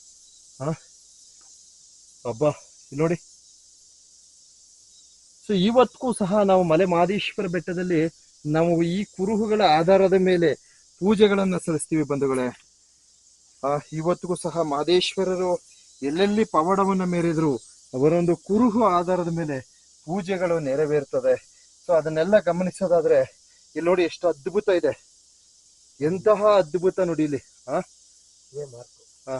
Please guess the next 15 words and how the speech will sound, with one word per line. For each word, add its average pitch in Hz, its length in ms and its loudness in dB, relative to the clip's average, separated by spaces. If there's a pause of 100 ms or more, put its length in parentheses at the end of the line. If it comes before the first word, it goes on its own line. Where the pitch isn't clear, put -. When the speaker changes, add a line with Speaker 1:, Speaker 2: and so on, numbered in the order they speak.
Speaker 1:
ನೋಡಿ. 143 180 -6 (840)
Speaker 2:
ಅಲ್ಲಿ 123 420 -12
Speaker 1:
ಹಾ. 139 320 -8
Speaker 2:
ದೇವ್ರು 147 200 -6
ಕೆಳಗಡೆ 135 460 -6
ಇರೋದು 127 300 -6 (420)
ಈ 127 60 -12
ಕಲ್ಲಿನ 135 400 -8 (340)
ಗುಹೆ 117 200 -10
ಒಳಗಡೆ. 123 440 -8 (500)
Speaker 1:
ನೋಡಿ, 151 180 0 (200)
ಕಲ್ಲಿನ 202 400 2
ಗುಹೆ 175 340 2
ಒಳಗಡೆ 202 580 0 (480)
ಮಹದೇಶ್ವರರು, 202 960 -2